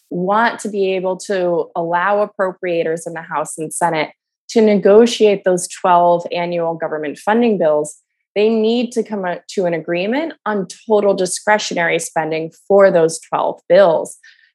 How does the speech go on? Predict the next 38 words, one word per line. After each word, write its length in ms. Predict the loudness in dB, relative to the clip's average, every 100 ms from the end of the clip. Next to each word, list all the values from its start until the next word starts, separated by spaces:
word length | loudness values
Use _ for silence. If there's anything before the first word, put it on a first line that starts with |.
| -6
And 200 | -2 0
this 180 | 0
is 160 | -2 -2
something 440 | -2 0 0 0
that 140 | 0 -2 -4
in 160 | -4
the 320 | -4 -4 -6 -10 _ -4
past 400 | 0 0 -2 -2
decade 380 | -2 0 0 2
or 120 | 0
so 580 | -2 -2 0 0 0 -4 _ _
has 200 | -4 -2
really 380 | -2 0 2 2
gone 220 | 0 -2
hand 240 | -4 -6 -6
in 120 | -6
hand 300 | -8 -8 -4
with 240 | -4 -4
debt 240 | 0 0 0
limit 240 | -4 -8
suspension 640 | -10 -14 -4 -2 0 0
negotiations. 960 | 0 4 2 2 2 2 2 0 0 -2 _ _ _
And 140 | -2 0
so 220 | 4 4
that 420 | 4 2 0 -2
for 160 | -4 -4
congressional 640 | -2 -2 -2 -4 -6 -4
leaders, 680 | -2 2 4 4 2 -4 -16 _ _ _
uh, 260 | -4 -2 0
during 320 | 0 -2 -2
recent 400 | -2 -4 -4 -6
years 300 | -4 -4 -4
has 140 | -6 -2
been 160 | -2
a 80 | 0
really 280 | 0 -2 -2
natural 600 | -4 -4 -6 -8 -8 -8
fit. 340 | -4 -2 -2